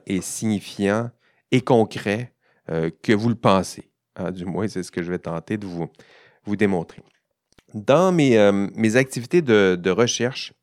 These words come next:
euh, je m'intéresse non seulement à votre rôle social, mais aussi à votre discours, à ce que vous dites. Ça, j'étudie ça, moi, ce que vous dites. Donc, je vous enseigne, j'observe ce que vous dites,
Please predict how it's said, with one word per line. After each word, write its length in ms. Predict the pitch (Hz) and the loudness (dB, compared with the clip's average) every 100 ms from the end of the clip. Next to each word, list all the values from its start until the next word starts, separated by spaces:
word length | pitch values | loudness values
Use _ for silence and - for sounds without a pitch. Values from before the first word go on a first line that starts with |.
| _ _ _ _ _ - | _ _ _ _ _ -8
euh, 80 | 85 | -4
je 100 | 95 | -2
m'intéresse 540 | 107 107 101 131 - | 0 2 2 0 0
non 160 | 120 135 | 0 0
seulement 320 | 113 113 135 | 0 0 0
à 60 | |
votre 180 | 90 - | 0 0
rôle 200 | 117 165 | 0 2
social, 520 | - 117 - 160 160 - | 0 -4 -2 -4 -4 -8
mais 160 | 127 139 | -4 -2
aussi 460 | 147 - - - - | -2 -4 -8 -12 -6
à 140 | 98 | -2
votre 500 | 107 131 - 113 - - | 0 -2 -4 -4 -4 -6
discours, 920 | 95 95 117 - - 104 85 - - _ _ _ _ - | -14 -10 -8 -8 -2 -2 -2 -6 -16 _ _ _ _ -6
à 160 | 87 | -4
ce 120 | - - | -4 -6
que 340 | - 107 107 | 2 4 4
vous 220 | 101 104 | 2 -2
dites. 600 | 95 - 151 - - - - | -8 -2 -2 -2 -14 -20 -20
Ça, 280 | - 147 156 | -8 -4 -2
j'étudie 560 | 101 - - 95 87 | -2 -6 -8 -8 -8
ça, 240 | - 98 82 | -6 -4 -4
moi, 240 | 76 73 _ - | -6 -12 _ -20
ce 160 | - | -18
que 140 | - 90 | -8 -8
vous 200 | 87 82 | -8 -10
dites. 480 | 80 82 - - - | -8 -8 -8 -16 -14
Donc, 240 | 98 87 - | -8 -6 -6
je 40 | |
vous 160 | 87 87 | -6 0
enseigne, 600 | 107 110 123 139 156 151 - _ _ _ _ | 0 0 2 2 0 -4 -8 _ _ _ _
j'observe 480 | 92 95 - 120 113 | -4 -4 2 2 2
ce 80 | - | 0
que 80 | 101 | 0
vous 160 | 98 | 0
dites, 240 | 107 165 | 2 0